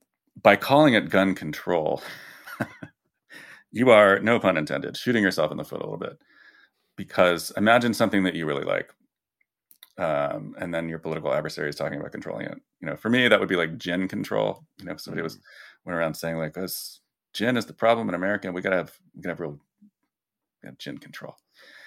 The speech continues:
Speaker 1: And I might be more inclined to support gin reform. <laughs> It's like,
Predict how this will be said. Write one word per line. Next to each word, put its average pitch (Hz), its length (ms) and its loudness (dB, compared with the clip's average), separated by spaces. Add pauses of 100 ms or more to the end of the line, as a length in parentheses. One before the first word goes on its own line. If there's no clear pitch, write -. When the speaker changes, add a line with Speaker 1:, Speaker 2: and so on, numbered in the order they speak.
(200)
Speaker 1:
And 139 100 6
I 190 100 8
might 175 160 6
be 143 100 6
more 123 200 6
inclined 104 360 4
to 90 80 -6
support - 540 -4 (300)
gin 78 200 -10
reform. - 480 -10 (580)
<laughs> - 80 -14 (720)
It's - 220 -4
like, - 180 -6